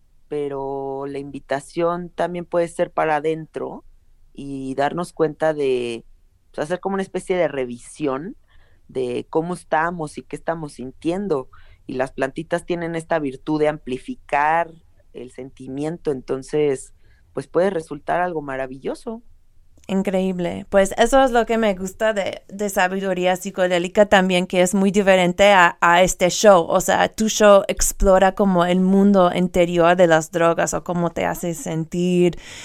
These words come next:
Speaker 2: eh, la experiencia que uno se puede vivir con ellos. Y nosotros siempre estamos hablando, pues, de la política y cosas así. <laughs> No sé. O sea, yo, eh, seguro que, pues,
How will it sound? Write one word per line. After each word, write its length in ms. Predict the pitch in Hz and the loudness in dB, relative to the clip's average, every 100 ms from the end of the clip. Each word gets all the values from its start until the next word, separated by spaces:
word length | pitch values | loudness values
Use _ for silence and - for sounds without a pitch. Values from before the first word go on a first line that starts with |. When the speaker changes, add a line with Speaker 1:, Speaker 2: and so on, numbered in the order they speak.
| - - | -16 -4
Speaker 2:
eh, 180 | 160 156 | 0 2
la 140 | 160 | 0
experiencia 680 | 160 - 147 165 160 175 160 | -2 0 2 4 0 0 0
que 160 | 180 165 | 0 0
uno 160 | 165 | 0
se 160 | 160 170 | 0 -2
puede 260 | 170 160 160 | 0 2 2
vivir 300 | 156 156 151 | 0 -2 -2
con 180 | 160 | -2
ellos. 380 | 170 190 170 160 | 0 2 0 0
Y 160 | 160 151 - - - | -4 -6 -10 -20 -8
nosotros 440 | 180 175 175 180 160 | -6 -2 -2 -4 -4
siempre 340 | 170 165 175 | -4 0 0
estamos 480 | 170 175 165 156 156 | 0 -2 -2 0 0
hablando, 480 | 160 156 156 156 151 | 0 0 0 -2 -4
pues, 200 | 160 - | -6 -4
de 80 | 160 | -4
la 160 | 151 | -4
política 720 | 147 - 160 156 - - 170 160 | 0 6 6 4 -6 -2 0 0
y 80 | |
cosas 420 | 165 170 156 151 170 | -2 -4 -2 -2 0
así. 460 | 156 - 226 156 - - - | -2 2 0 0 -6 -16 0
<laughs> 1000 | - - - 311 294 370 359 427 508 494 208 | 8 12 12 10 8 8 8 6 6 6 8
No 140 | 220 | 8
sé. 260 | - 220 165 160 - | 10 8 6 0 6
O 100 | 240 | 8
sea, 260 | 269 262 | 10 8
yo, 480 | 233 247 262 269 254 220 78 | 8 8 10 12 10 8 6
eh, 460 | - 220 202 190 190 | 8 10 10 8 6
seguro 520 | 262 254 226 233 247 | 4 4 6 6 4
que, 160 | 196 170 | 0 -2
pues, 420 | 185 - - - | 0 0 -2 -16